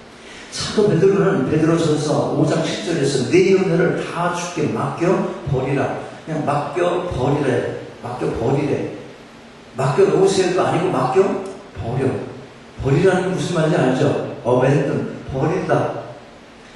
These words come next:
우리 마음속에 도사리고 있는 부정적이며 태폐적이며 우울한 생각과 감정을 씻어버리고, 그 대신 맑고 신선한 긍정적이며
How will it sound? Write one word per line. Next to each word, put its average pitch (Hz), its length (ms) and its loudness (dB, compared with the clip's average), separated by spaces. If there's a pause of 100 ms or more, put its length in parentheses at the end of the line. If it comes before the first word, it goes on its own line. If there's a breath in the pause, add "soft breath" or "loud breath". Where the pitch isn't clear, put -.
(320 loud breath)
우리 165 140 6
마음속에 190 580 4
도사리고 175 480 2
있는 165 400 2
부정적이며 180 800 2
태폐적이며 165 800 2
우울한 175 560 2
생각과 160 680 -2
감정을 147 380 -2
씻어버리고, 139 960 -4 (280 loud breath)
그 - 100 -12
대신 139 300 -2
맑고 131 280 0
신선한 139 600 -2
긍정적이며 160 1040 0